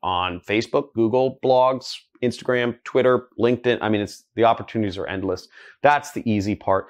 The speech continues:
Let's move on to the next question. How exactly do I join one of these affiliate networks? I just click on the link and fill out some information? Like, what if I don't have a business? What if they don't accept me? If you're nervous about clicking a link, you really don't belong to do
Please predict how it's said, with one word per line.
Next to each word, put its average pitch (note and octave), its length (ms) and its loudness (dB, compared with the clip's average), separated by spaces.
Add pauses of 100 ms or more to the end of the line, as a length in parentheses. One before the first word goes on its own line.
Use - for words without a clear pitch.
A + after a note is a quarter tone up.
(140)
Let's G#2+ 240 0
move A2 160 4
on F#2+ 180 2
to F2+ 60 -10
the F#2 80 -4
next F2+ 280 -6
question. - 560 -10
How C#3+ 240 0
exactly D#3 500 2
do C3+ 120 4
I B2+ 100 4
join A#2+ 480 2
one A#2 120 2
of A2 60 0
these A2+ 160 2
affiliate A2 400 2
networks? G#2 500 -2
I G#2+ 80 2
just A2 220 -2
click C3 300 -2
on C#3 140 4
the A#2 60 2
link B2 420 0
and G#2+ 160 -2
fill B2 180 2
out B2 180 2
some B2+ 120 0
information? A2+ 680 0
Like, A#2 260 -2
what A#2+ 140 6
if E3 80 0
I D#3+ 80 2
don't C3+ 220 2
have A#2+ 120 0
a A2+ 60 0
business? D3 720 -2
What D3 120 4
if - 100 -2
they D3+ 100 4
don't C#3+ 160 4
accept - 500 -2
me? - 300 -4
If B2+ 120 4
you're G#3+ 120 6
nervous F3 380 4
about B2+ 260 2
clicking B2+ 340 0
a A2 80 2
link, A2 260 0
you A2 80 -2
really A2 360 0
don't G2+ 400 -4
belong G2 460 -2
to G2 100 -10
do F#2+ 340 -4